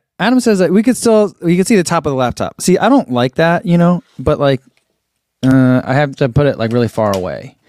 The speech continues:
if you're not gonna see the top of my laptop.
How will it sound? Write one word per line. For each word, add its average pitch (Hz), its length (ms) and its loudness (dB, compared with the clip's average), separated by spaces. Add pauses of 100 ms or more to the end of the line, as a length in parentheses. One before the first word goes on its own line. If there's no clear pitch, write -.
(520)
if 113 140 -4
you're 120 140 0
not 104 160 -4
gonna 104 120 -8
see 104 140 -4
the 92 100 -10
top - 200 -6
of 98 80 -12
my - 100 -10
laptop. - 500 -16